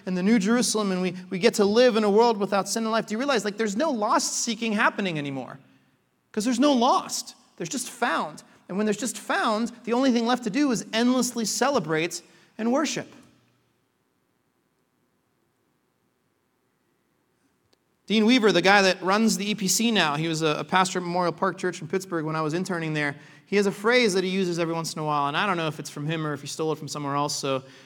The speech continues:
um, I'm gonna give him credit 'cause that's where I heard it. But he says, "Missions exist for the places where worship does not.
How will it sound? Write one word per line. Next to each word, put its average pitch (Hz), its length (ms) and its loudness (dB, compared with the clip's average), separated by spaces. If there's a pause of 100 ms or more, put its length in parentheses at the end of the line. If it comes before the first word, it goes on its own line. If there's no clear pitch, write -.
(160)
um, 131 440 -6
I'm 165 140 -4
gonna 170 140 -2
give 160 160 0
him 170 160 -2
credit 175 320 0
'cause 147 80 -8
that's 151 180 -6
where 143 80 -4
I 147 140 -2
heard 147 160 -2
it. 143 60 -8
But - 240 -16
he 165 60 -6
says, 156 220 -4
"Missions 233 460 0
exist 214 420 -2
for 190 140 -4
the 170 100 -4
places 202 460 -4
where 175 180 -4
worship 180 380 -4
does 151 180 -8
not. 135 340 -10